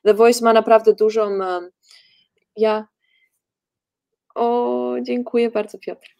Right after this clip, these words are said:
<laughs> Em, The Voice tutaj w Norwegii ma dobrą reputację. Nie ma czegoś takiego,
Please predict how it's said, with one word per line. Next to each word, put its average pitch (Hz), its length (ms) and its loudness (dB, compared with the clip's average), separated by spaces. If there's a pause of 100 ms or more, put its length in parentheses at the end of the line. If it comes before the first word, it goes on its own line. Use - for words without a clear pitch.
<laughs> 254 1200 -2
Em, 208 920 4 (1500)
The 214 300 -6
Voice 240 380 -2
tutaj 226 220 0
w 208 40 -4
Norwegii 202 360 -4
ma 196 160 -4
dobrą 196 380 -4
reputację. 185 720 -8 (320)
Nie 214 140 0
ma 220 120 0
czegoś 208 260 -2
takiego, 196 480 -2